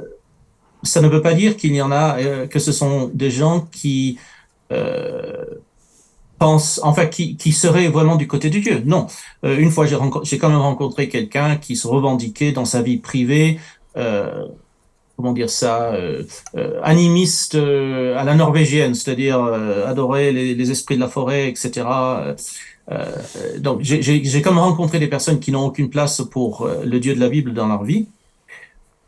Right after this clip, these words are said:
Généralement, je vais vous dire comment ça se passe. Euh, je m'affiche en tant que pasteur. Je leur dis, voilà,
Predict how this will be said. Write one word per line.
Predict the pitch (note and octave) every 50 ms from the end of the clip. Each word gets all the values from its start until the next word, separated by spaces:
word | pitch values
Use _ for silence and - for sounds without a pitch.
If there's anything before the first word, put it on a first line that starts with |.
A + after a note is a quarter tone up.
| _ _ -
Généralement, | D3 C#3 - A3+ A3 G#3+ A3 G#3 G3 G3 A3 A3+ A#3 A#3 - - - - _ _ _ _ _ _ -
je | D3+
vais | C#3 D#3+ E3+
vous | E3
dire | D#3+ D#3 -
comment | - C3+ A#2+ G#2+
ça | - -
se | - -
passe. | - - - - - - _ _ _ _ _ _ _ - - - - - _ - -
Euh, | - B2+ B2+ - - - -
je | E3 D3+ B2+ B2+ D3+
m'affiche | F3+ G3+ G3 - - A3+ A3+ -
en | - D#3
tant | D3+ D#3+ D#3 D3
que | - -
pasteur. | - A#2 A2+ - - G2+ - - - - B2+
Je | A#2+ A2+
leur | C#3 D#3 D#3
dis, | D#3 G#3 G3
voilà, | D#3+ D3+ D3 C3 B2+ G#2+ F#2+ F#2+ F2+